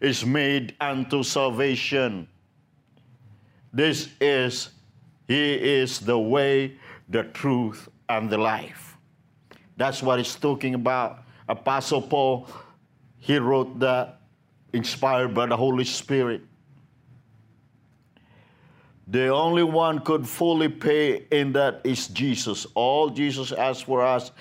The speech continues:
to make his redemption ours.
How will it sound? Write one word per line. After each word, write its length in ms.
to 120
make 340
his 360
redemption 720
ours. 480